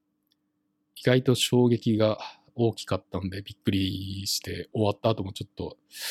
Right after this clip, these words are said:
うん、固まってましたね。<laughs> なんか、うーん、やっぱな、丸川社長好きだったからな。うん。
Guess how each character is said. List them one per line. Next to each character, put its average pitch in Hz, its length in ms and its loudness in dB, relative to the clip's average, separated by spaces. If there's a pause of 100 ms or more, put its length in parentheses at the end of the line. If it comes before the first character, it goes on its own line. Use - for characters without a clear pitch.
(480)
う 95 80 -4
ん、 92 220 -4
固 - 220 -2
ま 95 100 0
っ - 60 -18
て - 100 -2
ま 101 100 4
し - 80 0
た - 140 -10
ね。 90 100 -6 (200)
<laughs> - 140 2
な 123 100 4
ん - 20 -6
か、 - 60 -18 (1160)
う 101 80 0
ー 113 720 4
ん、 - 20 -4 (220)
や 120 100 2
っ - 20 0
ぱ 110 120 0
な、 104 480 -4
丸 110 160 2
川 107 180 2
社 - 120 -4
長 - 120 -4
好 95 60 -2
き - 160 -2
だ 131 80 2
っ - 20 -4
た - 120 -6
か 98 80 0
ら 101 80 0
な。 120 340 2 (680)
う 101 60 -2
ん。 95 320 -6